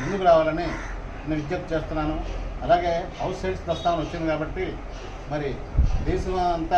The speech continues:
గొడవ అనేది పక్కన పెడితే జంగారెడ్డిగూడెంలో జర్నలిస్టులు మరి అవకాశం ఉన్నంత వరకు ఏదైనా మేలు చేయాలని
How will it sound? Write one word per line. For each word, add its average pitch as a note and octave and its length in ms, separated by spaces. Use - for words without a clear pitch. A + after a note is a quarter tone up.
గొడవ D#3+ 300
అనేది D#3 240
పక్కన D#3+ 280
పెడితే D3 260
జంగారెడ్డిగూడెంలో D3+ 720
జర్నలిస్టులు C#3 500
మరి A#2+ 160
అవకాశం C3+ 460
ఉన్నంత C3+ 300
వరకు C#3 260
ఏదైనా C3 280
మేలు D#3+ 240
చేయాలని C#3+ 400